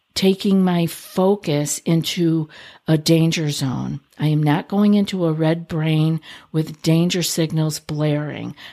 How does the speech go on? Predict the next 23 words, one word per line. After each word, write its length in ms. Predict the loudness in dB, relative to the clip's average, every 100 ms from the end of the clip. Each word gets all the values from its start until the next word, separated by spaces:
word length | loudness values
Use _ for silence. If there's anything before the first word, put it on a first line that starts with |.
| -6
I'm 80 | 0
just 260 | 0 2
noting 580 | 2 4 4 4 4 2
that 160 | 2 0
that 200 | -2 -2
was 140 | -4
a 60 | -4
skipped 400 | -4 -6 -6 -6
heartbeat 600 | -8 -8 -6 -4 -4 -4
or 140 | -8
a 80 | -2
murmur, 560 | 0 0 0 -2 -4 -6 -12 -20 -20 -2
and 380 | 2 4 2 2
that, 340 | 2 0 -4 _ _ _ _ -4
okay, 460 | -2 0 -2 -2 -4
it 160 | -4
was 180 | -2 -2
there. 380 | 0 0 0 -4 -10 _
Let 220 | -2 0 2
me 140 | 2
relax 500 | 2 0 0 -2 -2
into 340 | -2 -2 -2
it. 200 | -2 -4